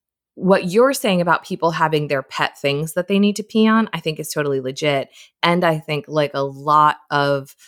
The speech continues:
trends and patterns in organizations, that one thing gets extrapolated out to be about everything. And so getting really clear to say, like, "Aaron's fiddly and perfectionist about design,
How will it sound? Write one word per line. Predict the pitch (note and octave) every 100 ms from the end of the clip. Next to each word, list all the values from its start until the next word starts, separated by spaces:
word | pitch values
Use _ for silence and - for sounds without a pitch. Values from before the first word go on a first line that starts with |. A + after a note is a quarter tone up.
| _ _ _ -
trends | - E3+ D#3 D3 D3+ D3 C#3+ -
and | C#3+ C#3+ C#3+ C#3+ _ _
patterns | - E3 D#3 D3+ D3 C#3+
in | D3
organizations, | B2 C#3+ C#3 C#3 A3 A#3 F3 D3+ C#3+ - - _ _ _ -
that | C#3+ D#3+ F#3+ G#3 -
one | E3+ F#3 E3+
thing | - A3 G#3+ E3 D3+
gets | - D#3 -
extrapolated | D#3 - F#3+ G3 F#3 E3+ D#3 D3+
out | F#3+ F#3 -
to | -
be | D3+
about | D3 C#3 -
everything. | C3+ F#3+ A#3 D#4 F4+ - _ _ - - - -
And | A3+ A#3 A3
so | A3+ G#3+ G3+ F#3
getting | F3+ A#3 C4 A3+
really | G#3 E3+
clear | - A3+
to | F#3
say, | F3
like, | D#3+ -
"Aaron's | F3 G#3 A3+ A3+ - - -
fiddly | F#3+ F3+ F3+ E3+ - -
and | D#3+ D#3 - -
perfectionist | E3 - D3+ - D#3 D3+ -
about | D3+ C#3+ D3
design, | D3 D3 D3 C#3+ C#3 C3+